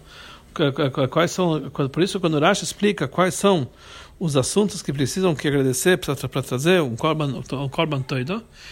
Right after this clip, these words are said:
então Rashi enumera conforme os milagres que aconteceu com o próprio Yidden. O primeiro milagre que aconteceu foi Kriyas Yamsuf, que eles saíram do mar. Então por isso Rashi escreve primeiro Yordei Hayam. Depois eles foram pro deserto. Lá no deserto eles são chamados,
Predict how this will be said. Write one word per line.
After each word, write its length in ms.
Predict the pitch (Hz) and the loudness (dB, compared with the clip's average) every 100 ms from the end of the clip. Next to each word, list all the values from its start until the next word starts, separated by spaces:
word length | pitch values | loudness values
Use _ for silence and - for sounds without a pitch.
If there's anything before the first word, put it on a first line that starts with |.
| - - | -20 -16
então 160 | - | -4
Rashi 280 | 143 233 - | 0 0 0
enumera 640 | 202 202 208 247 196 190 185 | -2 0 2 2 2 0 -4
conforme 380 | 151 131 208 202 | -8 -2 -2 0
os 120 | 160 | -2
milagres 500 | 175 170 214 208 180 | -2 0 0 0 -4
que 80 | 190 | -6
aconteceu 500 | 196 175 185 233 214 | -6 -4 -2 -2 -2
com 100 | 185 | -4
o 40 | |
próprio 280 | - 196 196 | -4 -4 -2
Yidden. 240 | 180 180 | -4 -6
O 760 | 160 - _ - - - - - | -8 -16 _ -20 -20 -20 -12 0
primeiro 200 | 190 202 | 2 2
milagre 280 | 190 180 180 | 4 4 2
que 60 | |
aconteceu 520 | 147 151 147 - 143 | 0 -2 -2 -2 -2
foi 160 | 139 151 | -2 -6
Kriyas 320 | 175 180 180 | -2 -2 0
Yamsuf, 380 | 233 254 - 131 | 0 0 -4 -6
que 100 | - | -4
eles 120 | 139 | -4
saíram 320 | - 143 151 | -2 -2 -2
do 80 | 175 | -2
mar. 260 | 214 226 - - | 0 0 -2 -8
Então 120 | 135 | -10
por 120 | 127 | -8
isso 180 | 127 151 | -8 -4
Rashi 240 | 143 147 | -4 -4
escreve 320 | - - 180 175 | -4 -2 0 -2
primeiro 420 | 196 202 208 180 | -2 0 0 0
Yordei 360 | 175 170 175 | 0 0 0
Hayam. 320 | 180 220 190 208 - - - - - - - | 0 -2 -4 -6 -16 -20 -20 -20 -20 -20 -4
Depois 460 | 160 - 220 233 180 | -4 4 4 6 4
eles 160 | 143 | 2
foram 160 | 165 151 | 2 0
pro 100 | 156 | 2
deserto. 540 | 160 165 208 247 - | 0 2 2 0 -4
Lá 140 | 151 139 | -2 -2
no 100 | 139 | 0
deserto 420 | 151 143 151 165 | 0 2 0 0
eles 100 | 175 | -2
são 120 | 180 | -2
chamados, 680 | 143 175 143 131 156 160 | -2 0 0 -2 -4 -6